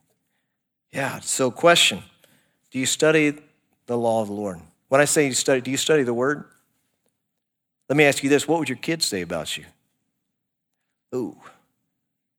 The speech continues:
Continuing on, it's not just enough to study it,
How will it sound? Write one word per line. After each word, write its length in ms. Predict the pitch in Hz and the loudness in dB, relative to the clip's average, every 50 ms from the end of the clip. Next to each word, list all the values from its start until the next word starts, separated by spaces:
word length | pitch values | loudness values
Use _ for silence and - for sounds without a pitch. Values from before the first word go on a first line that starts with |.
| _ _ _ _ _ _ _ _ _ _ _ | _ _ _ _ _ _ _ _ _ _ _
Continuing 420 | - 123 117 175 185 180 165 151 147 | -8 -2 0 2 4 4 4 6 6
on, 300 | 151 151 147 135 123 113 - - - | 6 6 6 4 2 0 -6 -16 -6
it's 140 | - 147 - | 0 2 6
not 160 | 220 240 254 | 6 6 6
just 160 | 208 214 - - | 6 4 2 4
enough 200 | 190 190 196 - | 6 4 4 4
to 80 | - 151 | 0 -2
study 360 | - - 185 185 196 156 101 | 0 4 4 6 6 4 0
it, 100 | 90 | -2